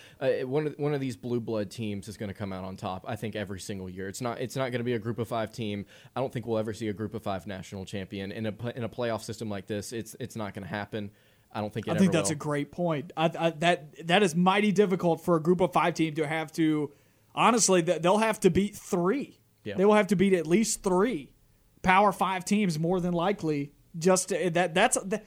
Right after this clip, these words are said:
Speaker 2: that's something that was not considered. Everybody that wanted to see more group of five representation, while yes, you're getting more group of five representation, but you might be further distancing them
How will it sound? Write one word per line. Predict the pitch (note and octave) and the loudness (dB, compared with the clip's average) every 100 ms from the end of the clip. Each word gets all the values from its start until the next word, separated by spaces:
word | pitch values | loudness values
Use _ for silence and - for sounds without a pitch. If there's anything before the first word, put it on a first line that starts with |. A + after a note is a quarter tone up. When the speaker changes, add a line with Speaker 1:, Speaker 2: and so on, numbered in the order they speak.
| - - | -12 2
Speaker 2:
that's | G3 G3+ | 4 6
something | B3 A#3+ B3 | 6 6 6
that | A#3+ | 6
was | A#3 G#3 | 6 2
not | A#3 A#3 | -2 2
considered. | A#3+ G#3+ D4 D4+ D#3+ | 4 6 4 6 4
Everybody | D3+ D#4+ G3 F#3+ | 4 2 0 0
that | F#3 E3 | 0 2
wanted | G3+ F#3 | 2 2
to | F#3+ | 0
see | G#3+ | 2
more | G3 G3 | 4 4
group | F3+ G3 F#3+ | 2 -2 -2
of | F3+ | -2
five | F#3+ F#3+ F3+ | 0 0 0
representation, | F#3+ G3 F3 F3+ E3 G3 C#4+ - F3 D#3+ _ - | 0 2 0 0 0 0 -2 -2 -4 -4 _ -6
while | F3+ F3 | 4 4
yes, | D#3 B3 C#4+ | 6 2 4
you're | A3 | 2
getting | F#3+ G3+ | 4 4
more | F#3 F3+ | 4 4
group | F#3+ F#3 | 4 2
of | F3 | 2
five | F3+ E3+ | 0 2
representation, | F#3 F#3 E3 D#3+ D#3 F3+ C4 C4+ F3+ | 0 0 -2 -2 -2 2 0 2 2
but | F#3 - | 2 2
you | F#3+ | 0
might | E3 C4+ | 2 0
be | G#3+ F#3+ | 0 0
further | - G3+ G3 | 4 4 4
distancing | F3+ F3+ A#3 A3 F3 E3+ D#3+ | 2 2 0 0 -4 -4 -2
them | D3+ D3+ | -2 -2